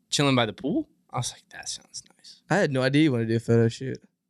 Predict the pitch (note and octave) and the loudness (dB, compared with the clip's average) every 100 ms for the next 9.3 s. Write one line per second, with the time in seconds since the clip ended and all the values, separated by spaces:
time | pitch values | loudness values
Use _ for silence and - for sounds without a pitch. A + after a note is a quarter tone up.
0 | _ B2+ B2+ A2+ A#2+ A#2 G#2+ A2 B2+ - | _ -2 -2 0 0 0 -2 0 0 0
1 | G2+ F2+ G#2+ G2 - F#2 F2+ F#2 G2 G2 | 0 0 -4 -4 -4 -4 -2 -4 -4 -4
2 | F#2+ F#2+ F#2 F#2 D3 F#2+ A#2+ F#2+ E2+ A#2 | -6 -6 -6 -4 -4 -2 -6 -2 0 0
3 | - - A2 F#2+ F#2 - A#2 C#3+ C#3+ C3+ | -2 -2 -2 -2 -8 -2 0 0 0 -4
4 | - A2 G2+ F#2+ F#2 F#2+ F#2 F2+ F#2 _ | -4 -4 -2 -4 -6 -12 -14 -14 -16 _
5 | _ _ _ - A#2 C3 F3 D4 A3 - | _ _ _ -2 -2 0 0 0 -2 0
6 | D#3+ B2+ - _ B2 A#2 A#2 G#2 - - | 0 -2 -8 _ -16 -6 -4 -2 -4 0
7 | B2 F#3+ G#3 - D3+ C3+ B2+ A2+ G2 G#2+ | 2 2 -2 -4 -4 -2 0 0 0 2
8 | G#2+ G2+ G2 - F#2+ E2+ - G2 F2+ F2+ | 2 2 0 -2 -10 -8 -10 -12 -14 -18
9 | E2+ E2 | -20 -20